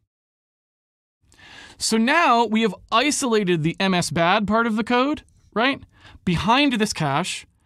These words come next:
we know that as long as you're able to make this cache large enough to fit the general working set of glyphs that the typical program that the user is running happens to need, that you can abstract away all this bad stuff,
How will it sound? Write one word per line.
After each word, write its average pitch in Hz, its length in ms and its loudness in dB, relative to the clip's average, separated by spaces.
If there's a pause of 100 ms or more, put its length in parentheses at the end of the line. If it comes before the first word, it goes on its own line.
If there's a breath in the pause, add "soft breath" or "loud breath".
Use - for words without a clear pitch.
(280 loud breath)
we 220 220 2
know 247 320 2
that 214 280 0
as 196 200 0
long 220 480 2
as 202 260 -2
you're 196 140 -2
able 196 260 2
to 190 120 -2
make 185 240 -2
this 160 200 -2
cache 196 420 -2
large 175 360 -2
enough 196 360 -2
to 170 160 -2
fit - 440 -4 (320 loud breath)
the 160 100 0
general 196 560 0
working 180 360 -2
set 180 340 -2 (280 loud breath)
of 165 180 0
glyphs 160 340 -2
that 165 140 -2
the 170 60 -2
typical 170 380 -4
program 185 600 -2
that 160 140 -4
the 156 80 -4
user 160 280 0
is 131 140 -4
running 196 400 0 (240 loud breath)
happens 180 440 0
to 160 80 -2
need, 214 380 0 (140 loud breath)
that 156 140 -4
you 180 80 -2
can 180 140 -2
abstract 170 460 -2
away 160 180 0
all 151 200 -2
this 139 180 -4
bad 160 260 -2
stuff, - 460 -4